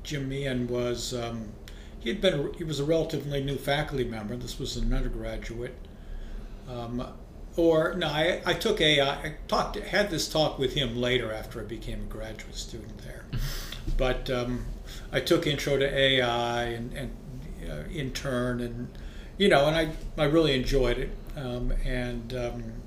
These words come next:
Speaker 1: loved programming Lisp, which, uh,
Speaker 2: Oh, wow.
Speaker 1: yeah, I mean, a really cool language. It's still my favorite language.
Speaker 2: Is it?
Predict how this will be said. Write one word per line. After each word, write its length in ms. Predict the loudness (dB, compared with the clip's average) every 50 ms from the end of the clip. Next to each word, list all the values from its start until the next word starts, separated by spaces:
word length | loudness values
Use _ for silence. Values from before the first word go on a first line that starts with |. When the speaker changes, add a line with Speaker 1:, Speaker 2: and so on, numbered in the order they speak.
| -12 -14 -14 -14 -10 -6 -2 0 0 2 4
Speaker 1:
loved 260 | 6 6 6 6 4 2
programming 800 | 2 4 4 4 4 4 4 4 2 2 0 0 -2 -2 -2 0
Lisp, 460 | 2 2 2 2 0 -2 -4 -6 -10 -14 -14 -14 -14 -12 -12 -12 -8 -8
which, 380 | -6 -6 -6 -4 -4 -4 -4
uh, 100 | -2 2 6
Speaker 2:
Oh, 160 | 6 8 8
wow. 300 | 6 6 4 4 2 0 -2 -6 -8 -2
Speaker 1:
yeah, 260 | 0 2 2 2 2 0
I 40 | 0
mean, 320 | 0 0 0 0 -2 -4 -4
a 100 | -2 0
really 300 | 2 4 4 4 2 2
cool 220 | 0 0 0 2 2
language. 500 | 2 2 2 0 0 -2 -2 -2 0 0
It's 80 | 0
still 240 | 4 6 8 8 8
my 160 | 8 6 2
favorite 440 | 0 0 -2 -2 -2 -4 -8 -8 -10
language. 440 | -8 -8 -8 -8 -6 -2 -2 2 8 10
Speaker 2:
Is 180 | 12 12 12
it? 160 | 12 12 12